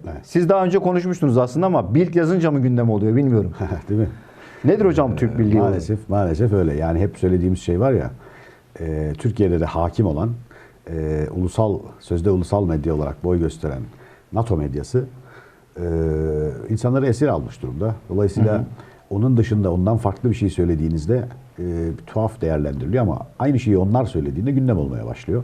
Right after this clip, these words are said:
Speaker 2: Hı hı.
Speaker 1: Biz tabii, e, bütün bu şeyi, Türk Devletler Birliği ile ilgili resmi çalışmalar, bunun biraz gündeme gelmesinden çok önce bahsetmeye başladık. Çünkü, e, hem o çalışmaları izliyorduk, hem öncesinde, yani, e, bundan yüz yıl önce,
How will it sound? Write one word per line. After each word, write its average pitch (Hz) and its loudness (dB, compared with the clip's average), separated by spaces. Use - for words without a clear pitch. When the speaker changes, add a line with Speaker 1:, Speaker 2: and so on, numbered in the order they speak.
Speaker 2:
Hı 120 -4
hı. 104 0
Speaker 1:
Biz 110 -4
tabii, 120 4
e, 92 0
bütün 117 2
bu 104 2
şeyi, 101 2
Türk - -12
Devletler 98 2
Birliği 95 4
ile 92 4
ilgili 90 2
resmi 92 0
çalışmalar, 90 -2
bunun 87 0
biraz 87 0
gündeme 85 0
gelmesinden 85 0
çok 160 -2
önce 76 -2
bahsetmeye 60 -10
başladık. - -14
Çünkü, 101 0
e, 82 -4
hem 127 2
o 123 2
çalışmaları 107 0
izliyorduk, 92 0
hem 123 0
öncesinde, 92 0
yani, 78 -2
e, 80 -6
bundan 95 0
yüz 110 2
yıl 113 4
önce, 82 0